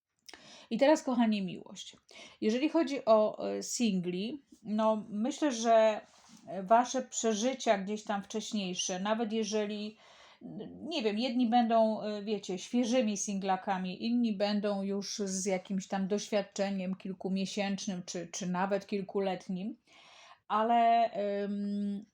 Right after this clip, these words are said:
w pewien sposób chyba nie do końca jeszcze sobie z tą przeszłością, e, poradziliście i ciągle tkwicie, mm, właśnie energetycznie w niej. E, ciągle wydaje wam się, że wasza sytuacja jest bardzo skomplikowana, że nie, nie, mm, nie potraficie z niej wyjść,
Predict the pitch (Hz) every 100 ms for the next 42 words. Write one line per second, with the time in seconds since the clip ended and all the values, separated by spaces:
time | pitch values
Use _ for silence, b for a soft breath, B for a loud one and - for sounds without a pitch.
0 | - 202 - 302 403 359 - 262 269 -
1 | - 277 240 247 233 220 226 240 262 262
2 | 240 233 226 - 226 220 214 220 - 208
3 | - 226 214 214 220 220 - 208 208 -
4 | 196 196 214 208 202 196 185 - - 180
5 | 220 233 B B B 220 - 247 269 269
6 | 277 254 - - 254 277 - 220 190 196
7 | - 202 190 185 190 196 214 190 196 202
8 | 196 196 214 214 208 196 185 196 175 180
9 | 254 B B B - 196 196 190 - 240
10 | 254 254 254 233 214 202 214 226 214 208
11 | 214 - 208 208 202 208 214 - 196 202
12 | 208 208 190 185 202 202 202 - 196 185
13 | 196 - 185 180 175 175 185 196 196 196
14 | 202 196 - 196 202 214 214 214 - 190
15 | 190 190 196 220 226 226 220 233 226 220
16 | - 190 185 175 190 196 220 -